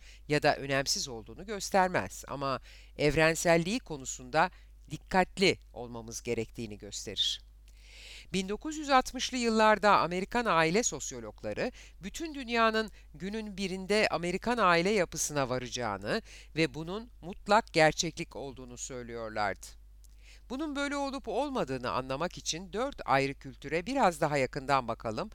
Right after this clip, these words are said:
ve sonra Türk aile yapısıyla ilgili gözlemlerime geçelim. Latin Amerika, Hindistan, Afrika ve Çin,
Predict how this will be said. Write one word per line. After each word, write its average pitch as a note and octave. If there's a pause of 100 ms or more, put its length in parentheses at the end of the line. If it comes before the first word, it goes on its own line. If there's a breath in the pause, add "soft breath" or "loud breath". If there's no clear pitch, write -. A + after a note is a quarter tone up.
(300 loud breath)
ve E3
sonra A3+ (320 soft breath)
Türk C4+
aile F3
yapısıyla D3
ilgili C3+
gözlemlerime B2
geçelim. G2+ (1900 loud breath)
Latin G3
Amerika, D3
Hindistan, E3
Afrika D3+
ve B2+
Çin, F#3